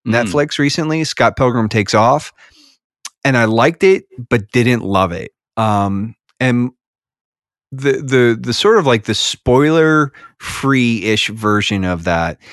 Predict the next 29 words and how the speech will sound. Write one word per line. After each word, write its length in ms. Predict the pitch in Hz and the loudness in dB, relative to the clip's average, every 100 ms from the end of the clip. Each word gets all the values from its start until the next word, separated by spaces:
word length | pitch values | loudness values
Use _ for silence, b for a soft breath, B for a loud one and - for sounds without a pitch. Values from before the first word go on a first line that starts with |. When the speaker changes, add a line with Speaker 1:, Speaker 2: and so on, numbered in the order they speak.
| B B - | B B -6
Speaker 2:
is 140 | 113 | -2
it's 300 | 117 101 - - | -2 -2 -8 -6
not 480 | 131 123 117 156 - | -2 2 2 2 0
a 140 | 135 120 | -2 0
strict 680 | - - 127 117 - - _ _ | -2 -2 -2 -2 -8 -18 _ _
retelling. 760 | 120 110 - 90 60 50 - - _ _ _ _ _ _ | -4 -4 -4 -4 -6 -14 -18 -20 _ _ _ _ _ _
Um, 540 | 95 92 90 92 90 - _ _ _ _ _ _ _ _ _ _ _ _ _ - - | -2 0 -2 -4 -8 -14 _ _ _ _ _ _ _ _ _ _ _ _ _ -18 -4
is 180 | 120 110 | -2 2
that 280 | 110 107 - | 2 2 0
it's 200 | 123 - 131 | -4 -2 -2
a 80 | |
revisiting 880 | 123 127 165 139 139 127 131 127 123 | 0 0 -2 0 0 0 0 0 0
of 160 | 110 104 | 0 -2
the 100 | 107 | -2
material, 760 | 107 98 113 104 104 98 95 | -2 -2 0 2 2 2 0
and 120 | 104 104 | -2 -4
it 120 | 95 | -4
kind 220 | - 123 | -2 -2
of 120 | 123 - _ _ _ _ _ - | -2 -8 _ _ _ _ _ -2
does 340 | 120 120 - | 0 0 -2
this, 400 | 113 104 - - b b b b | -4 -2 -4 -6 b b b b
it 140 | - - | -8 0
takes 200 | 170 165 | 0 2
a 80 | 123 | -2
pretty 640 | - 139 180 196 170 - _ _ _ _ _ _ _ _ _ _ _ - | 0 0 2 0 -4 -10 _ _ _ _ _ _ _ _ _ _ _ -14
significant 760 | - 143 139 135 151 135 117 | -6 -2 0 0 0 0 -2
departure 640 | 117 - 117 117 - 98 90 | -4 0 2 2 0 -2 -2
from 440 | - 107 101 92 | -2 0 0 -2
the, 120 | 90 | -8